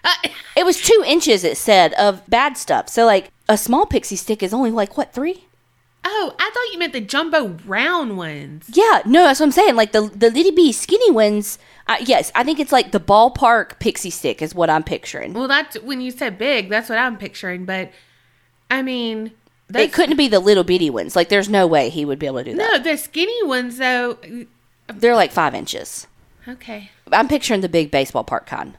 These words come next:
Speaker 1: I was gonna say, well, it, he could have had it in a coat, but it's in Texas, so it
Speaker 2: Yeah,
Speaker 1: wouldn't be
Speaker 2: you
Speaker 1: that
Speaker 2: know it ain't cold.
Speaker 1: Yeah.
Speaker 2: Maybe he had on a costume, and it was, like, or in his pants. I don't know.
Speaker 1: I don't know either.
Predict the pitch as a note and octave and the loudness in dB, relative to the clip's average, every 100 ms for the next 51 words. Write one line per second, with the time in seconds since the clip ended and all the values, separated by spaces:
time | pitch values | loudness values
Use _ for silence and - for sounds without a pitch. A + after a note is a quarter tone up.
0 | _ G#3 A#3 C4 A#3+ A#3 F#3+ A#3 D4 C#4+ | _ -6 -4 -6 -6 -4 -2 0 0 0
1 | C#4+ C#4 _ _ _ - A#3+ A3 - G#3+ | -2 -8 _ _ _ -6 -2 -2 -4 -10
2 | B3 B3 A#3 B3 A3+ A3 F3+ - D4 - | -8 -8 -4 -4 -2 -6 -8 -6 -6 -4
3 | G#3+ G#3+ - A#3 G3 D#3 D#4 - - D#3+ | -6 -8 -8 -10 -10 -6 -6 -6 -8 -10
4 | D3+ E3 - F3 F3 F3 F3+ F#3+ G3 F3 | -10 -12 -10 -6 -6 -6 -8 -2 2 2
5 | G3 A#3 A3+ B3+ F#3+ F3+ F3 A3+ G#3+ B3+ | 2 2 4 6 6 4 4 4 4 4
6 | C#4+ D4+ - _ _ _ _ _ _ _ | 4 4 2 _ _ _ _ _ _ _
7 | _ G3 G3 F3 E3 E3 D#3+ _ _ F#3 | _ -10 -8 -8 -8 -10 -16 _ _ -6
8 | G#3 D4 D4+ D4 B3+ G#3+ - G#3 A#3 - | -2 0 2 2 0 -2 -2 -2 -2 -4
9 | C4+ C#4+ D4 - _ _ _ _ _ _ | -2 -2 -4 -8 _ _ _ _ _ _
10 | - F3+ B2 F#3 D3+ - F3+ - A3 F#3+ | -10 -8 -6 -8 -6 -2 -2 0 -2 -4
11 | - E3+ A3+ D4 - - - A3+ A#3 B2 | -6 -2 -2 -2 -6 -12 -6 -4 -2 -4
12 | E3 C#3+ A#2 - _ _ _ _ E3 C#4 | -4 -6 -8 -16 _ _ _ _ -8 -8
13 | D4 B3 G#3+ C#4 D4+ F3 F3+ | -6 -4 -4 -6 -8 -10 -12